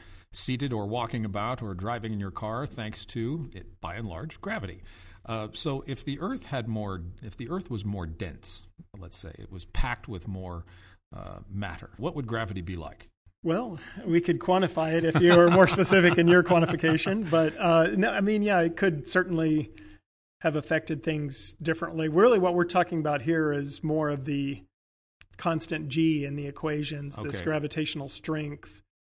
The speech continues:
Speaker 2: which is, is maybe a good opportunity to draw a distinction between the kind of fine-tuning that I'm advocating in terms of an argument for God
Speaker 1: Yeah.
Speaker 2: versus environmental fine-tuning.
Speaker 1: Sure, sure.
Speaker 2: So there are a number of things out there that are interesting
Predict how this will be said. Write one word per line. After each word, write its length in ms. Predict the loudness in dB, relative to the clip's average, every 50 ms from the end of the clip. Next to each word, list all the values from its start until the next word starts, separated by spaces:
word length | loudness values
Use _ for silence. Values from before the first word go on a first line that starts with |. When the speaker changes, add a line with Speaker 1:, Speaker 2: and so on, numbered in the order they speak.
| _ _ _ _ -6
Speaker 2:
which 140 | -4 -2
is, 120 | 0 0 2
is 240 | 2 0 0 0 0
maybe 220 | 2 4 4 4
a 40 | 4
good 140 | 4 4 4
opportunity 560 | 2 0 -2 -6 -6 -4 -2 0 0 0 -2
to 320 | -4 -4 -4 -2 -2 -2
draw 220 | -2 -2 -2 -2 -2
a 40 |
distinction 520 | -4 -6 -8 -6 -6 -6 -6 -6 -6 -8 -8
between 520 | -10 -10 -10 -10 -8 -8 -6 -6 -6 -6
the 100 | -8 -8
kind 200 | -4 -2 0 0
of 80 | 0 -2
fine-tuning 760 | -4 -4 -4 -4 -4 -4 -2 -2 -2 -2 -2 -4 -4 -6 -8 -12 -18 _ _ _ _ _ _ _ _
that 100 | -4 -2
I'm 140 | 0 0 0
advocating 560 | 0 0 -2 -4 -4 -4 -4 -4 -2 -4 -6
in 100 | -8 -8
terms 240 | -8 -8 -8 -8 -8
of 80 | -10 -10
an 60 | -10
argument 400 | -8 -8 -8 -8 -10 -10 -12 -14
for 100 | -18 -16
God 500 | -12 -10 -8 -8 -6 -8 -8 -10 -12 -14 -14 -10 -4 -2
Speaker 1:
Yeah. 120 | -2 -2
Speaker 2:
versus 320 | -2 -4 -8 -8 -10 -10
environmental 600 | -6 -6 -4 -2 -2 -2 -2 -2 -4 -4 -4 -6 -8
fine-tuning. 580 | -8 -10 -12 -10 -12 -10 -8 -8 -8 -6 -6
Speaker 1:
Sure, 240 | -4 -4 -4 -4 -6 -10 -16
sure. 300 | -14 -10 -10 -10 -10 -12 -8
Speaker 2:
So 120 | -2 2 4
there 140 | 6 6 6
are 140 | 6 4
a 40 | 4
number 300 | 4 2 2 4 4 4
of 120 | 2 2 2
things 280 | 0 0 2 0 0
out 220 | 0 -2 -2 -2 -2
there 180 | 0 0 0
that 140 | 0 -2 -2
are 340 | -2 -2 -2 -2 -4 -6 -8 -14 -16 -14 -14 -14 -16 _ _ _ _ _ _ _ _ _ -4
interesting 800 | -2 -2 0 0 0 0 0 -2 -2 -2 -2 -2 -4 -6 -8